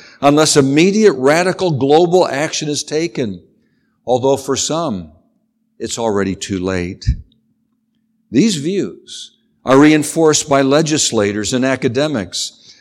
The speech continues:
by attempting to curtail free speech by the imposition of what have been called safe zones, protecting progressives from themes inconsistent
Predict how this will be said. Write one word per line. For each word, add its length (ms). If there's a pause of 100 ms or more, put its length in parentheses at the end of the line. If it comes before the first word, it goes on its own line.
by 140
attempting 640
to 80
curtail 640
free 320
speech 640 (420)
by 160
the 120
imposition 640
of 100
what 160
have 100
been 140
called 300
safe 400
zones, 680 (520)
protecting 720
progressives 680
from 220
themes 420
inconsistent 960